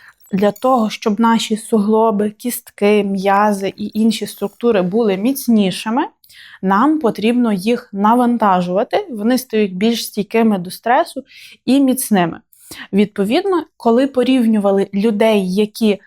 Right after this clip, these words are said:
не займаються, е, загалом ні бігом, ні будь-якою активністю, тобто ведуть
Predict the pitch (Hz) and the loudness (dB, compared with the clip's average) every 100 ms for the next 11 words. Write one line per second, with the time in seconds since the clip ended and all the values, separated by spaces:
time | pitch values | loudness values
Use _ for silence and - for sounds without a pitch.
0 | _ - 277 294 262 247 233 226 226 202 | _ 0 2 2 2 0 0 2 2 0
1 | 208 - 202 - 196 196 190 220 226 226 | -2 -2 -2 0 0 0 2 0 2 2
2 | 226 214 208 233 214 233 214 220 214 214 | 2 2 2 2 2 2 0 0 0 0
3 | 202 208 202 202 202 220 208 - - - | -2 -2 -2 -2 -2 0 0 0 -4 0
4 | 180 202 214 - - - - 185 185 254 | 0 -2 -8 -10 -14 -16 -12 -6 -4 -6